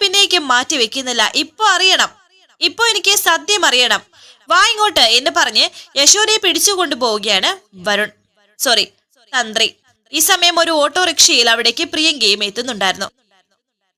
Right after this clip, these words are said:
തന്ത്രി യശോദയെ പൂജാമുറിയിലേക്കാണ് കൊണ്ടുപോയിരിക്കുന്നത്. കൂടെ സുകുമാരിയും വരുണും ഉണ്ടായിരുന്നു. "യശോദ, ഇത്രയും കാലം നീ എന്റെ കൂടെ ജീവിച്ചതും സ്നേഹിച്ചതും സത്യസന്ധമായിട്ടാണെങ്കിൽ ഈ ചോദ്യത്തിന് എനിക്ക് മറുപടി കിട്ടിയേ പറ്റൂ." വരുൺ പറഞ്ഞത് സത്യമാണോ?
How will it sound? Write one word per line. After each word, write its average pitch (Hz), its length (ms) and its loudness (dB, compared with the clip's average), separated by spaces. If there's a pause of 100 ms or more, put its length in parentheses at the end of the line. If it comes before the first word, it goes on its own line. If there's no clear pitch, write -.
(240)
തന്ത്രി 359 200 0
യശോദയെ 415 440 4
പൂജാമുറിയിലേക്കാണ് 330 1080 0
കൊണ്ടുപോയിരിക്കുന്നത്. 196 920 -4
കൂടെ 320 260 -2
സുകുമാരിയും 339 760 -2
വരുണും 220 440 -4
ഉണ്ടായിരുന്നു. 175 400 -6 (560)
"യശോദ, 339 360 2
ഇത്രയും 349 480 0
കാലം 302 360 0 (240)
നീ 381 80 0
എന്റെ 381 260 2
കൂടെ 392 220 0
ജീവിച്ചതും 330 600 0
സ്നേഹിച്ചതും 302 640 -2
സത്യസന്ധമായിട്ടാണെങ്കിൽ 302 1400 -2 (420)
ഈ 403 120 2
ചോദ്യത്തിന് 392 460 0
എനിക്ക് 330 220 -2
മറുപടി 330 400 0
കിട്ടിയേ 285 280 -2
പറ്റൂ." 208 440 -4
വരുൺ 226 300 -4
പറഞ്ഞത് 240 320 -2
സത്യമാണോ? 339 840 0